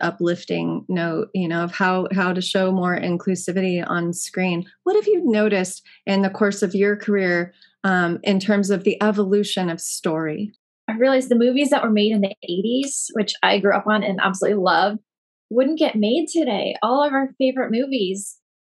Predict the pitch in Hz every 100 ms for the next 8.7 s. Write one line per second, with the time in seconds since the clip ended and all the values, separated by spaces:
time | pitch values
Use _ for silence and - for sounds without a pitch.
0 | _ 220 220 247 233 240 262 220 208 233
1 | 269 185 - 190 196 196 196 202 208 214
2 | 202 196 202 202 196 214 214 202 196 190
3 | - 226 196 202 208 - _ _ _ _
4 | - 220 214 220 202 208 - - 214 220
5 | 214 196 202 - _ 202 - _ 208 202
6 | 190 208 208 220 226 247 254 240 196 196
7 | 202 208 208 190 190 190 185 185 180 190
8 | 226 - 202 190 185 202